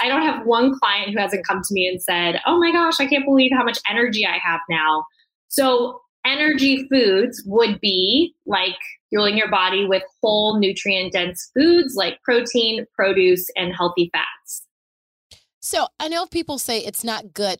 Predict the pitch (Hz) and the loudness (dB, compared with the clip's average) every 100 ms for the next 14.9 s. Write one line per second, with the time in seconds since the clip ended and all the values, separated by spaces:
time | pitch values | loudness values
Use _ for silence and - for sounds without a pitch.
0 | - - 185 190 180 175 175 - 165 110 | -8 -8 -6 -8 -8 -8 -10 -8 -8 -10
1 | 110 - _ _ - 214 202 190 190 190 | -12 -14 _ _ -8 -4 -4 -4 -8 -12
2 | - - 254 254 240 220 - 214 214 - | -12 -8 -6 -2 -2 -2 -4 -2 -2 -2
3 | 196 175 - - - - 220 254 233 233 | -4 -4 -8 -10 -16 -12 -8 -4 -4 -4
4 | 226 - 226 220 185 139 151 214 277 294 | -8 -6 -2 -2 -2 -12 -12 -6 -4 -4
5 | 226 240 240 240 233 208 - - 240 220 | -4 -4 -2 -4 -4 -6 -8 -8 -6 -8
6 | 156 202 180 160 170 233 - 226 208 214 | -6 -4 -2 -4 -6 -4 -4 -4 -4 -4
7 | 262 - 311 285 247 190 127 71 - _ | -4 -6 -4 -2 -2 -4 -8 -10 -16 _
8 | _ 285 285 302 269 240 233 - - - | _ -2 0 0 -2 -2 -4 -4 -8 -12
9 | - - 285 - 359 330 202 - 160 _ | -16 -4 -4 0 -2 -2 -6 -8 -16 _
10 | _ _ _ _ - 311 330 311 285 233 | _ _ _ _ 0 2 4 4 6 4
11 | - - - 202 185 185 185 320 349 403 | 0 -2 -4 -2 0 -2 0 4 4 4
12 | 277 277 247 214 202 - 202 202 190 190 | 4 4 4 2 0 -2 0 2 2 2
13 | 196 208 202 208 226 269 254 277 285 - | 2 2 2 2 2 0 2 2 2 2
14 | 320 349 320 233 208 190 190 190 196 | 4 4 4 2 -2 0 0 0 -2